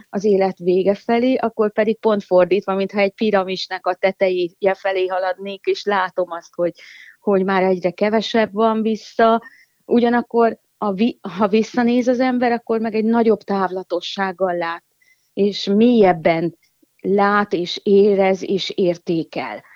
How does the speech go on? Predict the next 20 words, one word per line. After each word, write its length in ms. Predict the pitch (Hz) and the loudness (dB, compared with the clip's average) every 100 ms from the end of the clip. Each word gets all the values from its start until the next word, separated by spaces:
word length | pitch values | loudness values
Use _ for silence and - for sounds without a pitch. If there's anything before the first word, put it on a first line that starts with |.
| - - | -14 -2
Tehát 200 | 202 214 | 0 4
nem 280 | 320 339 | 6 8
mindegy, 500 | 233 190 175 220 226 | 6 4 4 2 2
hogy 180 | - 208 | -2 -4
honnan 600 | - 285 254 190 175 170 | 2 4 6 4 0 -2
nézzük 580 | 160 165 156 147 165 165 | -2 -4 -4 -4 -4 -4
magát 460 | - 214 208 233 - | -4 -4 -2 -4 -2
az 180 | 233 - | -6 -4
életet 600 | 185 165 160 - 175 - | -2 -2 -2 -6 -16 -14
sem. 280 | - - - 233 - - 208 | -12 -12 -14 -16 -20 -20 -6
És 220 | 202 - - - _ | -4 -4 -8 -20 _
mindazok 640 | 214 269 294 247 208 208 | 2 4 6 4 0 -4
a 100 | 208 175 | -4 -2
veszteségek, 1000 | 240 214 - 190 - - 160 143 156 - | -4 -4 -6 -8 -6 -8 -6 -6 -8 -8
az 120 | 202 | -6
életnek 520 | - 277 254 240 226 214 | 0 2 2 0 -4 -4
a 40 | |
törékenysége, 1120 | - 220 196 175 - 156 156 - 165 156 170 | 2 4 4 2 -2 -10 -10 -12 -12 -8 -4
az 140 | 185 220 | -4 -6
esendőségünk, 1120 | 226 226 247 226 196 190 - 202 185 180 175 | -8 -6 -2 -2 0 0 -2 -2 -2 -2 -8